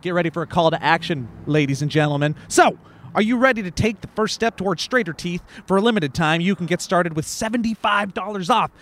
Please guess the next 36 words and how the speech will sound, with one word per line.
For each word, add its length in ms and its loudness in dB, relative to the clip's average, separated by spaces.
using 280 0
the 80 0
code 400 -2
valleycast, 1120 0
V 260 -4
A 200 -6
L 240 0
L 260 -4
E 140 -4
Y 220 -4
C 300 -12
A 200 -8
S 200 -8
T, 280 -8
at 180 -10
candidco 680 -4
dot 220 -2
com 320 -6
slash 580 -2
valleycast. 800 -4
That's 240 -4
candidco 500 -4
dot 180 0
com 400 -8
slash 380 -6
valleycast. 640 -6
Use 180 0
code 240 0
valleycast 640 0
for 80 -8
seventy-five 560 -2
dollars 320 -2
off. 180 -4
Candidco 680 -2
dot 240 -4
com 380 -6